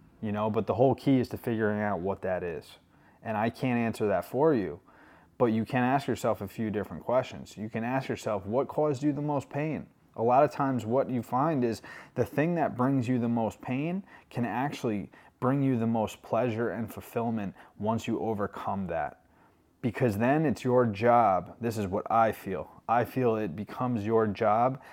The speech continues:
to help others going through the same pain and help pull them through. Because you know how painful that time was.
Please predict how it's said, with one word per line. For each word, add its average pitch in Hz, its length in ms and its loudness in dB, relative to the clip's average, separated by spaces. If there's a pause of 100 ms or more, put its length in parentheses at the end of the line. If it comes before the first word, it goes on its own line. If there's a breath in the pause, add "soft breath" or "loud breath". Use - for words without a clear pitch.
(160 loud breath)
to 123 100 -4
help 117 380 0
others 113 320 2
going 110 300 -4
through 110 160 -4
the 120 100 -4
same 107 400 -6
pain 127 480 -4 (340 loud breath)
and 104 140 -4
help - 340 0
pull 113 240 0
them 101 320 -4
through. 87 320 -6 (540 soft breath)
Because 117 400 -2
you 131 240 0
know 107 560 -2
how 117 240 2
painful 117 440 -2
that 87 200 0
time 98 340 -8
was. 85 400 -8